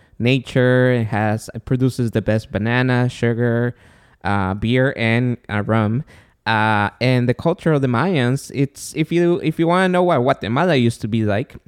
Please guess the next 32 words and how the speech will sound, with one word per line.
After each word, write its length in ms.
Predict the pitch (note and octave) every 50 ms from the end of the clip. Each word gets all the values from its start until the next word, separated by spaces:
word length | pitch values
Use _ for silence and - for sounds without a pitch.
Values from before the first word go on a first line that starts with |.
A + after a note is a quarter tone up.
| -
just 180 | - C3+ B2 -
like 200 | C3 B2+ A#2+ A#2+
the 100 | B2+ B2+
United 240 | A#2+ A#2+ B2 B2+ C3
States 440 | - - C3+ C#3 D#3 F3 - - -
used 160 | C3+ C3+ -
to 80 | - C#3
be 180 | B2+ C3+ C#3 C3+
a 80 | B2+
little 160 | B2 C3+ C3
bit 160 | A#2+ C3+ C3+ C3
of 100 | B2 B2
Mexico. 480 | B2+ B2+ D3+ D#3+ F#3 E3 - F3 F3 F3
Mexico 320 | C#3+ C3+ D3 D#3 - C3
used 180 | C3+ C3 C3 - -
to 40 | B2+
be, 280 | B2+ B2+ B2+ B2+ B2+
you 140 | B2 A#2+ B2+
know, 120 | A#2+ G2
here, 200 | G2 B2 A#2 A2
California 540 | A#2 - - A#2 A#2 A#2 - A#2+ A#2+ A#2+ A#2+
and 80 | A#2+ A#2+
stuff 220 | - - A#2 -
like 140 | - A#2+ A2+
that. 220 | B2+ C3+ D#3+ F#3 _ - - - _ _
Same 240 | - - C#3 C#3+ C#3+
thing 220 | - E3 D3 D3+
happened 300 | D#3 D3 C#3+ - D3 D3
with 180 | D3 D3 C#3 C3+
Guatemala. 420 | C3 C#3 C#3 - C#3 E3 A3 A3+ D3
If 160 | A2+ - -
you, 80 | A#2